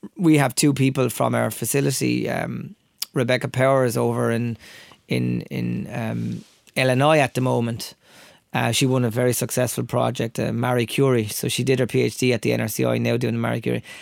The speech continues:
And Warren Roach, who, um, just finished his own P H D, doc-, Doctor Roach, he's now, um, on a schol-, a postdoc as well. And speaking to them, I can see a lot of similarities. You know, you, you've, you can't visualise, uh,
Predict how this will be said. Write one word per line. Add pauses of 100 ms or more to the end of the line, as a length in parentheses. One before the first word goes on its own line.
(140)
And
Warren
Roach,
who,
um,
just
finished
his
own
P
H
D,
doc-, (460)
Doctor
Roach,
he's
now,
um,
on
a
schol-,
a
postdoc
as
well. (420)
And
speaking
to
them,
I
can
see
a
lot
of
similarities.
You
know,
you,
you've,
you
can't
visualise,
uh,